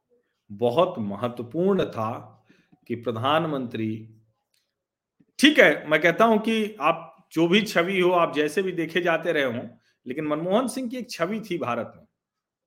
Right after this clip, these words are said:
दुनिया भर में वो अच्छे अर्थशास्त्री जाने जाते थे।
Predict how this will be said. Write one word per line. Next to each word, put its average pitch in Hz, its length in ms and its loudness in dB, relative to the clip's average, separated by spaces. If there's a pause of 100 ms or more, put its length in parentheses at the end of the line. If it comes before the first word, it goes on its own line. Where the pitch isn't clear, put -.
(1120)
दुनिया 151 320 2
भर 147 140 2
में 160 100 -4
वो 151 80 0
अच्छे - 220 -4
अर्थशास्त्री 139 580 -6
जाने 139 240 -4
जाते 113 260 -6
थे। - 140 -20